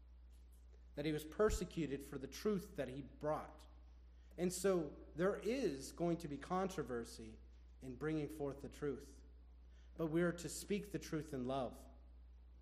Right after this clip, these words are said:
for the purpose of bringing glory to the Father.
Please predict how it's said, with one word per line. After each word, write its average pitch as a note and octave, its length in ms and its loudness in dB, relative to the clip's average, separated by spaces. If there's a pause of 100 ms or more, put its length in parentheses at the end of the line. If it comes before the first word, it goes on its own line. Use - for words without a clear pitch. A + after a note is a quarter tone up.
(500)
for F3 140 4
the E3 80 6
purpose F#3+ 560 6
of B2+ 160 -4
bringing E3+ 400 6
glory D3+ 500 4 (400)
to B2+ 60 -6
the B2 80 -4
Father. C3 420 0